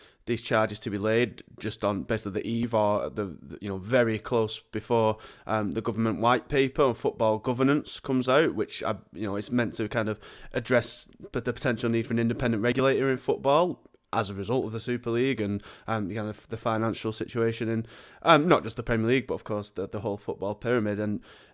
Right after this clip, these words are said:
it's basically that paper is going to kind of suggest maybe the Premier League can't govern itself, and now the Premier League is trying to, it seems, make a statement of their own, say, "We can, and look at us, we're gonna take on,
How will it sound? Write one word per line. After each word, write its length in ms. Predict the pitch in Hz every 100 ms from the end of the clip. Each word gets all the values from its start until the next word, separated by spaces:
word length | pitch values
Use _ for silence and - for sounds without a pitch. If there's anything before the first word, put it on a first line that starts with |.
| _
it's 120 | - -
basically 400 | 127 - 120 101 - - - - 57 -
that 200 | 127 -
paper 520 | 127 117 113 110 - _ _ _ _ _ -
is 140 | 107 -
going 280 | - 117 110
to 120 | 113
kind 220 | 113 113 107
of 160 | 101
suggest 380 | - 113 113 -
maybe 240 | 113 104
the 80 | 107
Premier 220 | 117 110
League 120 | 107 -
can't 300 | 127 123 78
govern 200 | 101 107
itself, 560 | - - 113 135 - -
and 280 | 101 107 101
now 160 | 117
the 100 | 113
Premier 240 | 113 110 110
League 160 | 110
is 80 | 107
trying 240 | - 107 110
to, 180 | 65 - -
it 160 | 110
seems, 360 | - 127 110 110
make 200 | 110 -
a 20 |
statement 420 | - 123 104 110
of 160 | 82 98
their 160 | 110
own, 200 | 127 120
say, 180 | 110 113
"We 140 | 107 110
can, 280 | 147 120
and 160 | 110 110
look 160 | 113 113
at 60 |
us, 140 | 110 101
we're 180 | 113
gonna 160 | 110 104
take 320 | - 110 101
on, 220 | 113 101